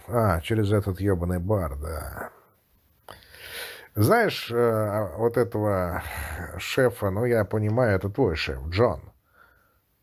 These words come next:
А, ну это не наш шеф, наш шеф, э,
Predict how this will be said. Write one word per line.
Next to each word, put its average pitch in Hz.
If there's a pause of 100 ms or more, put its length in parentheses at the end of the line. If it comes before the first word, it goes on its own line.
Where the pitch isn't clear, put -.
(120)
А, 85
ну 80
это 95
не 104
наш 113
шеф, 87
наш 98
шеф, 113
э, 95